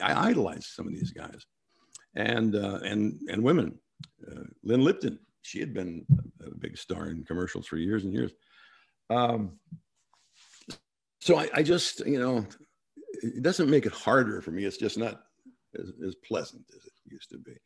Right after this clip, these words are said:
And I don't wanna sound like, uh, you know, if I heard somebody saying that, I would probably go, "Oh, come on, you're making money, you know,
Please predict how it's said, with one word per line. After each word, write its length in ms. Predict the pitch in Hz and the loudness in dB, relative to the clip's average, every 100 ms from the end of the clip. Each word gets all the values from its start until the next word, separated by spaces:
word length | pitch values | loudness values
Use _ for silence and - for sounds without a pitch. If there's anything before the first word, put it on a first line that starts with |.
| - - - - _ _ _ | -20 -20 -20 -20 _ _ _
And 120 | 107 | 0
I 60 | 135 | 4
don't 200 | 147 139 | 6 6
wanna 140 | 123 | 2
sound 400 | - 127 117 110 | 2 2 4 2
like, 340 | 98 85 - 95 | 0 -4 -6 -4
uh, 240 | 92 82 80 - _ _ _ _ - | -4 -4 -10 -16 _ _ _ _ -6
you 120 | 101 | -4
know, 160 | 101 98 | -4 -2
if 100 | 98 | 2
I 60 | 110 | 4
heard 200 | 107 90 | 4 2
somebody 300 | 98 90 80 | -2 -2 -4
saying 360 | - 87 87 | -2 -2 -2
that, 220 | 87 85 - - | -4 -6 -8 -6
I 120 | 92 | -2
would 160 | 98 | -2
probably 240 | 107 85 87 | -2 -4 -4
go, 180 | 90 82 _ - | -8 -10 _ -6
"Oh, 100 | 92 | -4
come 240 | - 123 | 0 0
on, 320 | 110 87 82 85 | 0 -4 -8 -4
you're 160 | 98 | 0
making 320 | 117 127 110 | 0 2 2
money, 380 | 107 107 104 104 | 2 2 2 0
you 140 | - 110 | -2 -4
know, 340 | 80 95 101 | -4 -6 -8